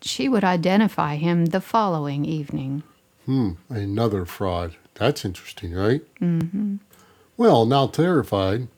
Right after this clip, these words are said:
Speaker 2: Jackson's men begged him to leave the Bell farm, but Jackson insisted on staying.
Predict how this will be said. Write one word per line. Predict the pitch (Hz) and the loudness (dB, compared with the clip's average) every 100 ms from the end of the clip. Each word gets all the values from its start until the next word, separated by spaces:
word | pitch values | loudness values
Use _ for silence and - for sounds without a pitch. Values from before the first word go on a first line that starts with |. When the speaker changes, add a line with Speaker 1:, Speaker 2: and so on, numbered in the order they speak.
| _ | _
Speaker 2:
Jackson's | - 131 160 - 185 147 | 0 0 0 -2 -2 0
men | 131 120 101 | 0 -2 2
begged | 143 160 131 | 4 6 2
him | 117 104 | -2 -2
to | 113 | -2
leave | 104 135 110 | 2 2 0
the | |
Bell | 90 110 101 | 0 2 2
farm, | 92 123 127 90 87 _ _ _ _ _ _ _ | 2 2 2 0 -6 _ _ _ _ _ _ _
but | 151 147 | -6 0
Jackson | 220 226 - 135 120 | 2 2 0 0 0
insisted | 117 - 175 - 107 | -2 -2 -2 0 0
on | 98 92 | 0 -2
staying. | - 123 117 87 | -2 0 0 -4